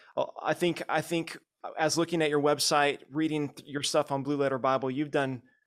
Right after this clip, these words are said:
theological work in pretty much every field of the Bible. But I have noticed, uh, and, and I don't know, maybe give, give me your insight here, kind of an uptick, especially as we see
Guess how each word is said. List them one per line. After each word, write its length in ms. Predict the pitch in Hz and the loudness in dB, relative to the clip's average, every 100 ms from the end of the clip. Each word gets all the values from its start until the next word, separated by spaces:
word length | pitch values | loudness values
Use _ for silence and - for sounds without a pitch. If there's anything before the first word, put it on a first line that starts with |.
| _ | _
theological 560 | 160 151 147 135 135 139 | 2 4 4 2 0 2
work 220 | 143 135 | 2 0
in 100 | 135 | -6
pretty 180 | 131 143 | -6 -4
much 240 | 139 - | -2 -2
every 240 | 139 143 139 | -2 0 -2
field 320 | - 143 143 | 0 0 0
of 60 | |
the 60 | 127 | -2
Bible. 540 | 120 139 131 123 123 - - - - _ | 0 2 2 -2 -4 -12 -20 -20 -20 _
But 160 | - 160 | 0 2
I 160 | 165 202 | 4 4
have 160 | 254 160 | 4 4
noticed, 640 | 165 190 151 139 - - - | 4 6 6 4 0 -2 -4
uh, 240 | 143 135 - _ _ - - | -2 -2 -4 _ _ -10 -4
and, 160 | 151 151 | -2 -2
and 120 | 156 156 | 0 2
I 60 | |
don't 140 | 175 180 | 2 4
know, 180 | 165 151 | 4 4
maybe 260 | 160 160 170 | 2 0 0
give, 380 | 147 156 156 143 | -4 -4 -6 0
give 140 | 170 | 2
me 80 | 160 | 4
your 120 | 147 | 4
insight 420 | 151 160 156 139 | 4 2 2 0
here, 200 | 123 139 | 0 -2
kind 180 | 127 175 | 0 0
of 60 | 190 | 2
an 140 | 165 - | 0 2
uptick, 480 | 170 - - 147 147 | 0 0 0 2 0
especially 640 | - - 165 - 170 151 | -2 0 0 0 0 0
as 220 | 135 143 | 0 0
we 80 | 147 | 0
see 400 | 139 - 151 147 | 0 0 0 -2